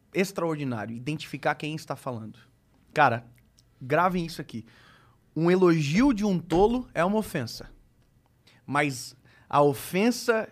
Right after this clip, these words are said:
de um tolo é um elogio. Então, ao invés de a gente identificar o que estão falando, é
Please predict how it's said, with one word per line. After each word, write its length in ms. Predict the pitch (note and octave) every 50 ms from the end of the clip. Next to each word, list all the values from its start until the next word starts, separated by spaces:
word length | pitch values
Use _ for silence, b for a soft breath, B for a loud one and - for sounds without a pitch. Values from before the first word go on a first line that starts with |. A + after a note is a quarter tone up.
| -
de 200 | - B2+ A#2+ D3
um 100 | D#3+ D3+
tolo 500 | C#3 B2 B2+ D#3 E3+ F#3+ G3 G#3+ G#3+ G#3 - _ _ _ _ _ _ -
é 100 | C#3 C#3+
um 100 | C#3+ C#3+
elogio. 460 | C#3+ C#3+ C#3+ C3 A#2 A#2 A2 A2 - _ _ _ B B B B B B -
Então, 280 | C#3+ C3+ - G3+ G#3
ao 100 | G#3 G3+
invés 260 | G3 F3+ D#3 G3 A#3 A3
de 60 | A#3
a 40 | G#3
gente 260 | G3+ G3+ F#3+ - F3
identificar 420 | D#3 D#3+ E3+ E3+ - D3+ - D#3+ C#3+
o 80 | C#3
que 220 | C#3 - - C4 C#4
estão 320 | B3 - - - F#3+ F3+
falando, 320 | - - C#3+ D3+ F3 E3+
é 100 | C#3+ C3+